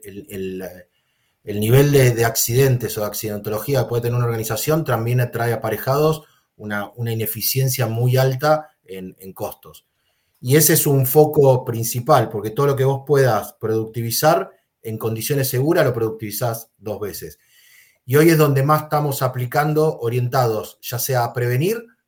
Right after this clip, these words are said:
pero también ahora estamos con algunas pruebas pilotos como para, para accionar, eh, eh, acciones, ¿no? De-, detectar personas, eh, accidentadas y que eso accione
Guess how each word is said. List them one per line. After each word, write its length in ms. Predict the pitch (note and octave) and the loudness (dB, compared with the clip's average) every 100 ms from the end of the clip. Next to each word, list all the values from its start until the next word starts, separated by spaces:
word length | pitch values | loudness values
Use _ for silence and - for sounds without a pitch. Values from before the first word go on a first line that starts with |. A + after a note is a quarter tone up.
| - | -8
pero 220 | A2 A#2 | -4 -4
también 280 | A2+ C3+ D3 | -4 -2 -2
ahora 200 | C#3+ C#3+ | -2 -4
estamos 280 | C3+ C3+ B2+ | -4 -6 -6
con 160 | A#2+ | -6
algunas 360 | A2+ A#2+ C3 B2+ | -6 -4 -4 -4
pruebas 220 | B2+ B2 | -4 -4
pilotos 440 | A#2 B2 D#3 F3 | -4 -4 -4 -4
como 260 | - A2 G#2+ | -6 -8 -8
para, 320 | G2+ G2+ F#2+ - _ _ - | -8 -6 -8 -12 _ _ -12
para 200 | G2+ A2 | -8 -8
accionar, 640 | - A#2 A#2 B2 D3 D#3 - _ _ | -8 -6 -4 -2 -2 -4 -10 _ _
eh, 240 | F2+ F#2 F2+ _ - | -16 -14 -14 _ -18
eh, 160 | F2+ - | -18 -16
acciones, 580 | - - - D3+ C3 G#2 | -16 -12 -6 -2 -2 -4
¿no? 220 | A2+ D3+ | -2 -2
De-, 160 | C3+ A2+ | -2 -4
detectar 560 | - - A2 C#3 C3+ - | -8 -10 -8 -6 -6 -6
personas, 580 | A2+ - C3 A#2+ G#2+ - | -8 -6 -4 -4 -6 -12
eh, 380 | G2 F#2+ F#2 F2+ | -16 -14 -16 -16
accidentadas 880 | - G#2 A#2 A2 G#2 D3+ D#3+ F3 F3 - _ | -12 -8 -4 -4 0 4 4 4 0 -10 _
y 80 | G#2 | -10
que 100 | - | -6
eso 160 | B2 - | -4 -4
accione 720 | - - B2+ B2+ A#2+ A2+ | -6 -2 0 2 0 -4